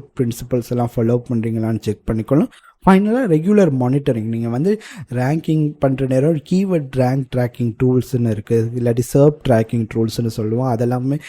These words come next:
அட்வான்ஸ்டு வீடியோல வந்துரும். ஆட்டோமேட்டிக்கா உங்களுக்கு அதை பத்தி கவர் பண்ணிருவேன். ஆனா பேசிக்கா நீங்க ப-,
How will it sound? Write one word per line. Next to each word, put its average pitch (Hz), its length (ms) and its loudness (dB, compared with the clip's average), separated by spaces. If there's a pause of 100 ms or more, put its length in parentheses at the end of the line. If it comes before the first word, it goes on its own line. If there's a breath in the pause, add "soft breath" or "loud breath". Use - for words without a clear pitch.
(220 loud breath)
அட்வான்ஸ்டு 131 720 -2
வீடியோல 120 480 2
வந்துரும். 110 380 -2
ஆட்டோமேட்டிக்கா 113 480 -2
உங்களுக்கு 110 340 -4
அதை 110 120 -4
பத்தி 110 180 -8
கவர் 113 400 -2
பண்ணிருவேன். 113 400 2 (180 loud breath)
ஆனா 170 160 2
பேசிக்கா 165 480 4
நீங்க 139 240 2
ப-, 127 460 -2